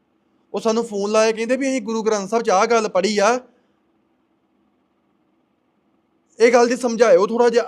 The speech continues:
ਅਸੀਂ ਫਿਰ ਉਹਨਾਂ ਨੂੰ ਸਮਝਾਉਂਦੇ ਆ। ਵੇਖੋ ਗੁਰੂ ਗ੍ਰੰਥ ਸਾਹਿਬ ਦੀ ਸਟੱਡੀ ਕਰਦੇ ਹੋ ਮੁਸਲਮਾਨ, ਉਹ ਗੀਤਾ ਦੀ ਸਟੱਡੀ ਕਰਕੇ ਬ-, ਕਰ ਛੱਡਦੇ ਆ,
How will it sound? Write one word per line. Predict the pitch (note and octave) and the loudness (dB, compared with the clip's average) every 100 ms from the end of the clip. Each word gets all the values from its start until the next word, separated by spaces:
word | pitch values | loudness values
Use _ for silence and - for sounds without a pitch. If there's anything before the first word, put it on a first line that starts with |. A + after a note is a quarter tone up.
| G#3 | -4
ਅਸੀਂ | G#3 | -4
ਫਿਰ | A3+ | -2
ਉਹਨਾਂ | A3+ | -2
ਨੂੰ | A#3+ | -2
ਸਮਝਾਉਂਦੇ | A#3 G#3+ G#3 C3 D#3+ | -4 -4 -4 -6 -10
ਆ। | D3 _ _ _ _ _ _ _ _ _ _ _ _ _ _ _ _ _ _ _ _ _ _ _ _ - | -12 _ _ _ _ _ _ _ _ _ _ _ _ _ _ _ _ _ _ _ _ _ _ _ _ -10
ਵੇਖੋ | F3 F#3+ | -8 -6
ਗੁਰੂ | G#3 A3 | -4 -4
ਗ੍ਰੰਥ | G#3+ G#3 F3+ | -2 -4 -4
ਸਾਹਿਬ | G#3 G#3+ | -4 -4
ਦੀ | |
ਸਟੱਡੀ | G#3+ G3 G3+ | -6 -6 -2
ਕਰਦੇ | F3+ C#3 | -4 -2
ਹੋ | G3+ | -4
ਮੁਸਲਮਾਨ, | G3+ F3 D#3 C3 A2+ _ _ _ _ _ _ _ _ _ _ _ _ _ _ _ _ _ _ _ _ _ _ _ _ _ _ _ _ _ _ C2 _ _ _ _ _ _ _ _ _ _ _ - | -4 -8 -10 -12 -16 _ _ _ _ _ _ _ _ _ _ _ _ _ _ _ _ _ _ _ _ _ _ _ _ _ _ _ _ _ _ _ _ _ _ _ _ _ _ _ _ _ _ -6
ਉਹ | G#3+ | -6
ਗੀਤਾ | F#3+ D#3+ G3 A3 | -4 -8 -2 2
ਦੀ | A3 A#3 | 2 0
ਸਟੱਡੀ | A3+ B3 | 0 0
ਕਰਕੇ | A#3 F#3 F#3+ | 0 -2 -4
ਬ-, | F3 - _ _ - | -8 -12 _ _ -4
ਕਰ | F3+ | -4
ਛੱਡਦੇ | E3+ D#3 E3 | -4 -4 -4
ਆ, | D#3 | -4